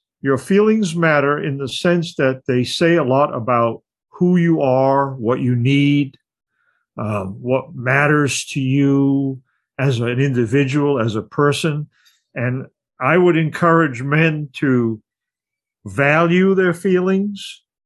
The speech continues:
learn about their feelings, consider it something that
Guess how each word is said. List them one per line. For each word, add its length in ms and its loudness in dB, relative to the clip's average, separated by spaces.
learn 480 2
about 380 0
their 160 2
feelings, 800 -2
consider 560 0
it 180 -10
something 680 -4
that 300 -2